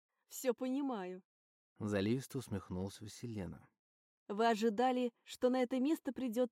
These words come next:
Speaker 1: тонна мускулов, тестостерона или его аналогов у других рас с грудным басом, пахучими подмышками и прочими очевидными мужскими достоинствами.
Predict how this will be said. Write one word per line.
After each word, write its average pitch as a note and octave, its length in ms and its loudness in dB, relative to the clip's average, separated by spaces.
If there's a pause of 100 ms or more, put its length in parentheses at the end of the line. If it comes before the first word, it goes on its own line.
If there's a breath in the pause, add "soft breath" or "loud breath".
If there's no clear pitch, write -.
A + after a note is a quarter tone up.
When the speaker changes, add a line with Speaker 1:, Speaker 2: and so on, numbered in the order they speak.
Speaker 1:
тонна C#4 360 4
мускулов, G#3+ 640 -2 (280)
тестостерона G3+ 960 -2 (400)
или G#3+ 220 0
его G#3+ 300 2
аналогов E3+ 480 -2 (280)
у G#3 80 0
других F3+ 400 -2
рас F3+ 380 -4 (100)
с G3+ 120 -6
грудным F3+ 440 0
басом, E3+ 480 -4 (320)
пахучими F3+ 580 0
подмышками A3 920 0 (320)
и F#3+ 120 -2
прочими B3 640 2
очевидными F#3 600 0
мужскими E3+ 480 -6
достоинствами. D#3+ 920 -8